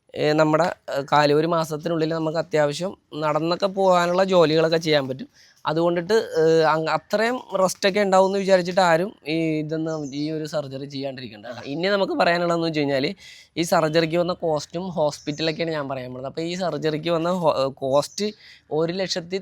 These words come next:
തൊണ്ണൂറായിരം രൂപയാണ് എനിക്ക് ഹോസ്പിറ്റൽ ബില്ല് വന്നത് കേട്ടോ. ആ, ഞാൻ ചെയ്തത്, ഏ, എൻ-, നല്ല എറണാകുളത്തിലെ ഏറ്റവും നല്ല, എറണാകുളത്തല്ല, കേരളത്തിലെ തന്നെ ഏറ്റവും നല്ലൊരു ഹോസ്പിറ്റൽ എന്ന് പറയാൻ പറ്റണ നോർത്തിലുള്ള സ്പെഷ്യലിസ്റ്റ് ഹോസ്പിറ്റലിലാണ് ടാ ചെയ്തത്. അപ്പൊ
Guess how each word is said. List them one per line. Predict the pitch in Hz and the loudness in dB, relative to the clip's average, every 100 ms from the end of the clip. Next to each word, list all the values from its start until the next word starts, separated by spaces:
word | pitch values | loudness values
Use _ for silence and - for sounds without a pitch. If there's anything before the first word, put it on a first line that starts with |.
| - | -4
തൊണ്ണൂറായിരം | 175 156 160 165 170 170 190 | -4 -2 -2 2 2 2 -2
രൂപയാണ് | 190 180 165 170 | 0 2 2 2
എനിക്ക് | 160 151 | 0 -4
ഹോസ്പിറ്റൽ | 175 143 135 - 147 139 170 | -2 -2 -2 -8 -12 -8 -8
ബില്ല് | 175 160 151 165 | -4 -4 -4 -2
വന്നത് | 139 104 104 | -2 -4 -10
കേട്ടോ. | 127 123 - _ _ _ _ | -10 -12 -14 _ _ _ _
ആ, | 135 143 | -8 -6
ഞാൻ | 151 160 | -4 -4
ചെയ്തത്, | - 156 151 165 170 208 - - | -4 -4 -2 -2 -2 -4 -8 -8
ഏ, | 147 143 139 | -4 -4 -4
എൻ-, | 135 135 135 135 135 | -4 -6 -6 -6 -6
നല്ല | 147 147 139 | -6 -4 -2
എറണാകുളത്തിലെ | 147 151 151 147 165 | -2 -2 -2 -2 -2
ഏറ്റവും | 139 - 160 | -4 -4 -6
നല്ല, | 165 165 | -4 -2
എറണാകുളത്തല്ല, | 139 135 147 170 | -2 -2 -8 -8
കേരളത്തിലെ | 139 123 131 135 160 | -6 -6 -8 -8 -8
തന്നെ | 247 160 | -8 -10
ഏറ്റവും | 156 147 | -8 -10
നല്ലൊരു | 147 147 | -10 -8
ഹോസ്പിറ്റൽ | 156 135 - 139 139 | -8 -10 -12 -14 -12
എന്ന് | 139 156 | -10 -8
പറയാൻ | 151 131 131 127 | -6 -8 -10 -14
പറ്റണ | 120 135 170 _ _ - _ | -16 -12 -12 _ _ -20 _
നോർത്തിലുള്ള | 139 151 160 165 165 - 175 180 | -10 -6 -2 -4 -4 -6 -6 -6
സ്പെഷ്യലിസ്റ്റ് | - - 180 - 208 208 - | -12 -8 -4 -4 -4 -6 -6
ഹോസ്പിറ്റലിലാണ് | 196 175 - - 151 156 147 131 113 | -4 -4 -6 -8 -4 -2 -2 -4 -8
ടാ | 110 | -12
ചെയ്തത്. | 107 95 98 113 | -14 -14 -14 -14
അപ്പൊ | 113 | -6